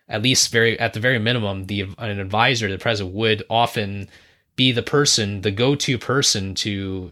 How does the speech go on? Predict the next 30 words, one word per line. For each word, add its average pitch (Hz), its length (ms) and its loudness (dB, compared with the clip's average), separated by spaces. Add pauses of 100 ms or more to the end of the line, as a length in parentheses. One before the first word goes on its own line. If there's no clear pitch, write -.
explain 107 440 -4
policy. 131 600 0 (340)
But 123 140 0
it 117 60 2
seems 165 320 4
like, 120 480 -2 (180)
you 95 120 -14
know, 120 180 -8
with 120 500 -4
the 110 160 -10
past 120 460 2
few 113 160 -2
decades, 127 460 2
I, 104 300 -2
I 107 80 2
can't 131 180 0
remember 110 220 0
the 101 100 -4
exact 113 380 0
year 104 160 -4
when 95 220 -6
the 92 100 -8 (420)
press 139 200 4
secretary 101 440 0
first - 400 -2 (320)
b-, - 140 -14
became 110 300 0
a - 20 -2
position, 98 640 0 (520)
uh, 107 180 -2